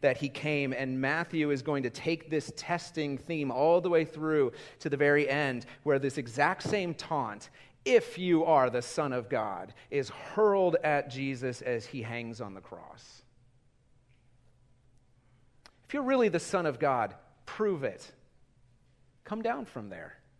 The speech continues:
How can we believe you're the Son of God if you don't have the power to circumvent your own suffering?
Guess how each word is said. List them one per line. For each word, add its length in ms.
How 120
can 160
we 100
believe 360
you're 80
the 80
Son 200
of 120
God 220
if 120
you 220
don't 280
have 460
the 100
power 720
to 100
circumvent 580
your 140
own 160
suffering? 640